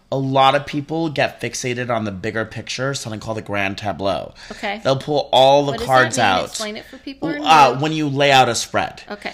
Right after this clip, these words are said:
Speaker 1: So some people will look at this whole spread.
Speaker 2: Okay.
Speaker 1: And then they'll go, I do a bit of both. I
Speaker 2: Okay.
Speaker 1: do like looking at every individual card,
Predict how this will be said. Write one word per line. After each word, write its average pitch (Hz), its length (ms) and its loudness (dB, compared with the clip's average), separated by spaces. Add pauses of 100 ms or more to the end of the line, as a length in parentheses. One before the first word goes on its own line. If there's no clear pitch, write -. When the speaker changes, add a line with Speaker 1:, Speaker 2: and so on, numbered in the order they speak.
(120)
Speaker 1:
So - 180 -2
some 180 240 2
people 190 260 -2
will 170 120 0
look 156 160 -4
at 143 80 -4
this 123 140 -6
whole 156 380 -4
spread. 120 680 0
Speaker 2:
Okay. - 280 -12 (180)
Speaker 1:
And 135 260 2
then 135 160 0
they'll 123 180 0
go, 98 380 -2 (760)
I 160 140 2
do 190 160 -2
a 185 40 2
bit 143 160 -2
of 113 120 -2
both. - 340 -4 (140)
I 196 160 4
Speaker 2:
Okay. 190 160 -2
Speaker 1:
do 175 200 2
like 117 300 2
looking 123 320 -6
at 110 160 -6 (580)
every 127 320 0
individual 110 680 -6
card, 135 580 0